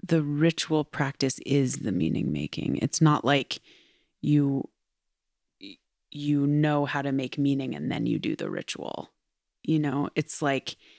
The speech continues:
for me, this,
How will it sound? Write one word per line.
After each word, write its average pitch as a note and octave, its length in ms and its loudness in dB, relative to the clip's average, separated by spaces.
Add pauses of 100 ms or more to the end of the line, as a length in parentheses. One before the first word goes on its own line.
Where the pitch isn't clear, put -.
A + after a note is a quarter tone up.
(1040)
for F3 240 -2
me, F3+ 420 6 (840)
this, D#3 420 2